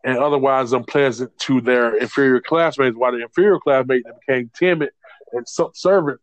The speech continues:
to the other ones. And that's exactly what happened to us as black people.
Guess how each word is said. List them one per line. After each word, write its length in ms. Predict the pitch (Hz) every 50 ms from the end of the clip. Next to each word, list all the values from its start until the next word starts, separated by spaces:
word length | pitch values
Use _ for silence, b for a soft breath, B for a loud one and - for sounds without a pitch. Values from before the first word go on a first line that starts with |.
| _
to 100 | - 151
the 120 | 139 143 135
other 240 | 160 202 - 147 135
ones. 240 | 113 98 - _ _ -
And 140 | 123 123
that's 180 | 139 175 196 185
exactly 360 | 170 147 160 160 156 156 147
what 140 | 135 135 131
happened 280 | 127 143 139 131 127 -
to 140 | 139 123 127
us 80 | 120 - _
as 80 | - - -
black 240 | 143 - 139 - _
people. 100 | _